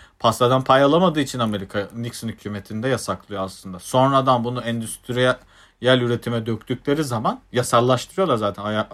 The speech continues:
Amerika'nın en popüler eyaletlerinde, en, e,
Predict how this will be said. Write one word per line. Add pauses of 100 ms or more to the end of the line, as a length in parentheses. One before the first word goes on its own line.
Amerika'nın
en (420)
popüler
eyaletlerinde,
en, (260)
e,